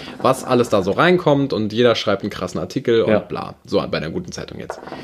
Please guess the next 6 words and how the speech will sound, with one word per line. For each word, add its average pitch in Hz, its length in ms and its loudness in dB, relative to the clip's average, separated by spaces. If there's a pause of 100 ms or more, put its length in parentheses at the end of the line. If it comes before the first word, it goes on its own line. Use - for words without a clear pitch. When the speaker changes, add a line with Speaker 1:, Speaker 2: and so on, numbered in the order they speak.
(300)
Speaker 1:
Ich 160 140 6
frage 82 420 0
mich, - 320 -6 (240)
ob 107 160 4
es 104 320 -4
wirklich 170 540 2